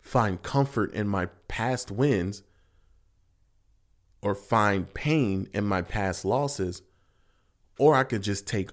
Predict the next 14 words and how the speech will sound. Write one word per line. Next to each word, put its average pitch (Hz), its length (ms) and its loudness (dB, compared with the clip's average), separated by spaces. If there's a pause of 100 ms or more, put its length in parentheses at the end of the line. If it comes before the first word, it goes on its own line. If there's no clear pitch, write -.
all 131 180 4
of 120 80 4
that 110 220 0
energy 101 540 0 (340)
and 95 120 -2
try 87 200 -2
to 69 80 -6
follow 90 420 2
through 82 260 -8
today. - 520 -6 (2000)
Win, 110 340 4
lose, 95 220 0
or 92 60 -6
draw. 58 320 -4